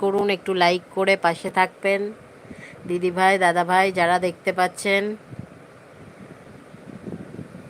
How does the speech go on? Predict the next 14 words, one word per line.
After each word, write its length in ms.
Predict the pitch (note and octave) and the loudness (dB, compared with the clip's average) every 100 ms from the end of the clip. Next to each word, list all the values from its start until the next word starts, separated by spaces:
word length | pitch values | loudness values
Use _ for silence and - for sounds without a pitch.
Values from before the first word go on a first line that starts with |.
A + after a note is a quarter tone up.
| - - - - - - - - - - - - F#3+ | -20 -20 -20 -20 -20 -20 -20 -20 -20 -20 -18 -6 -2
আমি 140 | F#3+ G3 | -2 0
নতুন, 320 | F#3+ F3+ A3 A3+ G3 | -2 0 2 4 4
আমার 140 | F#3 F3+ | 2 2
লাইভটা 280 | F3 E3+ F#3 F#3 | 2 2 2 4
পাবলিক 300 | E3 F3 F#3+ F#3+ | 2 0 -2 -2
হয়েছে 220 | F3+ F#3+ G3 | -2 -4 -4
কি 80 | F#3+ | -2
না 60 | F3+ | 0
অবশ্যই 380 | E3 G#3 - F#3+ F3 | 0 -2 -2 0 2
জানাবেন। 360 | E3 D#3 D3 C#3+ - - - - - - - - - - - D#3 | 0 0 -6 -10 -16 -20 -20 -20 -20 -20 -20 -20 -20 -20 -8 0
আর 100 | E3+ E3+ | 4 2
আজকে 240 | E3+ F3+ F#3 | 0 -4 -4
দুপুরের 400 | F3+ - F#3+ F#3+ F3+ | -4 -4 -2 0 2
লাঞ্চ 240 | F3 F#3 | 2 0